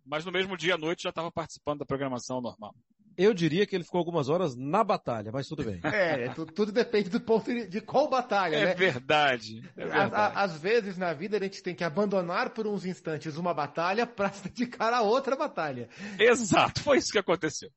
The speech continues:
Speaker 3: E o Eugênio, vencedor que é, ele venceu as duas batalhas, cada uma na sua hora. É isso, <laughs> bom termo, Eugênio.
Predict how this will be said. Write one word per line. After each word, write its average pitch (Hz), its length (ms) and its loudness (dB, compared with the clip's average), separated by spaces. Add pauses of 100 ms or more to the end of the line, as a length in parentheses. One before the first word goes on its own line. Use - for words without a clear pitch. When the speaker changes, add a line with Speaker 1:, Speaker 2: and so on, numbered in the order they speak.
(140)
Speaker 3:
E 247 240 0
o 202 140 4
Eugênio, 160 600 0
vencedor 160 600 0
que 147 180 -4
é, 180 240 0
ele 165 140 -2
venceu 156 420 -4
as 139 160 -4
duas 226 260 0
batalhas, 131 520 -4
cada 147 260 0
uma 170 340 0 (300)
na 143 160 -2
sua 156 360 0
hora. 165 500 2
É 156 140 -2
isso, 185 420 -4
<laughs> 165 80 -12
bom 190 220 -2
termo, 175 320 -4
Eugênio. 151 480 -4